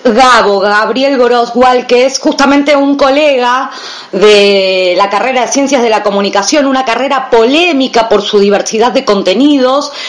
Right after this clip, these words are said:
eh, que ya tiene treinta años o más de treinta años, eh, y que sin embargo, bueno, eh, los egresados de esa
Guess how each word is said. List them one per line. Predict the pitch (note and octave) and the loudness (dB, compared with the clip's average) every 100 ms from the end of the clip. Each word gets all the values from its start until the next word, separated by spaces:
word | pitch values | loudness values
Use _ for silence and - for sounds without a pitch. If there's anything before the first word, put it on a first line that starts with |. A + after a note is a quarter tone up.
| - - - - A#3+ | -14 -16 -18 -2 2
eh, | A3 A3 G#3 G3+ | 4 2 2 0
que | A3 | -2
ya | G#3 C4+ | -2 -2
tiene | C4+ D4 D4 | 0 0 0
treinta | C#4+ C4+ C#4+ B3 C#4 | -2 0 0 0 0
años | D4+ B3+ B3 B3+ B3+ - | 0 -2 -2 -2 -2 0
o | F#3+ | 2
más | A3 B3 | 2 2
de | A#3+ | 0
treinta | A#3 B3 A#3+ A3+ C#4+ | 0 0 2 2 2
años, | B3+ B3 D4+ E4+ - - - - - | 0 0 0 -2 -6 -16 -16 -16 -4
eh, | A3 A3 | 2 2
y | |
que | A3 C#4 | 2 0
sin | C#4+ | 2
embargo, | C#4+ C#4+ E4+ F4 | 2 2 0 0
bueno, | D#4 C#4 A3 G3+ - - | 0 0 0 -4 -4 0
eh, | G#3+ G#3 G3+ G3 - | 0 2 0 -2 0
los | A3+ G#3+ G3+ G3 - - | 2 2 2 -2 -8 -2
egresados | B3 G#3+ A3 C#4+ D4 B3+ | 2 2 2 2 2 2
de | A#3+ A3+ | 0 -2
esa | A3+ A#3+ G#3+ G3 F3+ - | -2 0 0 0 -4 -8